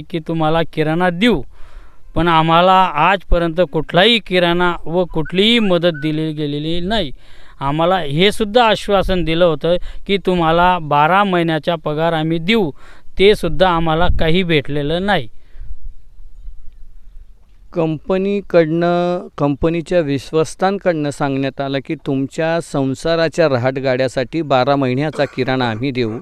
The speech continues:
Speaker 2: आणि तुम्ही जखमी आहात तर एक वर्षाचा पगार आम्ही तुम्हाला देऊ, पण ते असे कुठेही घडले नाही. दादा, इन्शुरन्स कंपनी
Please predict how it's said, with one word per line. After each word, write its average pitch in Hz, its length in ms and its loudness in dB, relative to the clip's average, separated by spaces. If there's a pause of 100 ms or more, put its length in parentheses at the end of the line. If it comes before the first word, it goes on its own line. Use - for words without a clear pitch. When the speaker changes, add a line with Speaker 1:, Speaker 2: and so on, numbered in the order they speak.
(440)
Speaker 2:
आणि 143 180 0
तुम्ही 143 260 -4
जखमी 135 380 -4
आहात 123 260 -2 (200)
तर 147 120 2 (800)
एक 170 220 -2
वर्षाचा 135 440 0
पगार 123 340 0
आम्ही 117 260 -2
तुम्हाला 117 300 -2
देऊ, 104 260 -8 (200)
पण 143 340 -2
ते 165 540 -4 (100)
असे 131 440 -2 (160)
कुठेही 139 560 -4 (140)
घडले 113 400 -4
नाही. 101 420 -6 (1000)
दादा, 254 200 2
इन्शुरन्स 247 1080 4 (300)
कंपनी 214 720 0